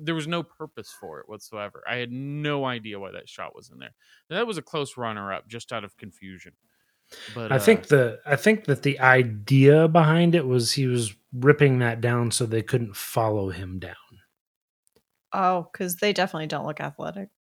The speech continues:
Speaker 1: And, like, ten feet's
Speaker 2: Well,
Speaker 1: gonna scare them away.
Speaker 2: right, exactly. They coulda just hopped over the side. But I, I'm thinking that it was supposed to be a further, it was supposed to look like a further drop <laughs> than, than it was.
Speaker 3: Okay.
Speaker 1: A, a fair.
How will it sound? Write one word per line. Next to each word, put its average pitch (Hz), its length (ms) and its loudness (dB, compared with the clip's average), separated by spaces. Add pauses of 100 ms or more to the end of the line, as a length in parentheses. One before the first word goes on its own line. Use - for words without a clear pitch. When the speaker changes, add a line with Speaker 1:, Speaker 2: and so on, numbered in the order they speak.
(400)
Speaker 1:
And, 135 320 -8
like, 139 160 -6 (160)
ten 151 220 -8
feet's 185 180 -4
Speaker 2:
Well, 139 180 6
Speaker 1:
gonna 117 140 -10
scare 120 320 -6
them 110 200 -6
away. 160 240 -2
Speaker 2:
right, 131 360 6
exactly. 127 600 4
They 117 120 -2
coulda 120 240 2
just 110 220 -2
hopped 120 260 -2
over 101 220 -4
the 95 80 -10
side. 98 400 -4
But 151 140 6
I, 139 100 2 (580)
I'm 143 120 -2
thinking 180 380 6
that 147 120 4
it 143 60 2
was 135 120 -2
supposed - 400 2
to 131 60 -10
be 127 220 0
a 107 120 -2 (200)
further, 117 420 2 (460)
it 185 60 6
was 180 120 12
supposed 226 360 8
to 185 60 8
look 175 220 8
like 160 180 6
a 139 40 0
further 139 340 6
drop 120 400 2
<laughs> - 20 -20
than, - 180 0 (380)
than 156 120 4
it 135 140 -2
was. 104 640 -4
Speaker 3:
Okay. 202 240 -20 (1200)
Speaker 1:
A, - 280 -14
a 147 40 -10
fair. 120 720 -6